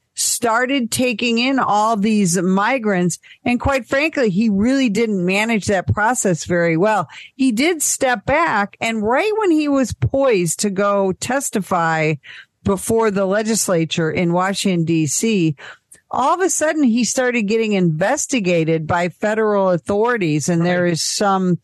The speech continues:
Speaker 1: talk of corruption in his campaign. And now, again, there is this, uh, sexual, uh, harassment and sexual assault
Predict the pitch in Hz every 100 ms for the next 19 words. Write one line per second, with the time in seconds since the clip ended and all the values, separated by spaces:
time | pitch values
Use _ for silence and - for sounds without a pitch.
0 | - 214 214 214 196 160 - 170 151 226
1 | - - 180 147 147 - - - - -
2 | 226 247 233 226 190 - - 208 180 165
3 | - 214 247 233 165 147 151 - - -
4 | - 208 208 202 202 185 - _ 170 170
5 | 185 214 226 233 226 202 185 165 180 170
6 | 165 170 - 165 156 - - - 147 135
7 | 135 - - 190 - - 202 185 185 175
8 | 175 - - - - 151 151 151 - 170
9 | 165 185 185 185 - 190 170 165 147 196
10 | 175 - 175 147 - - 185 180 175 -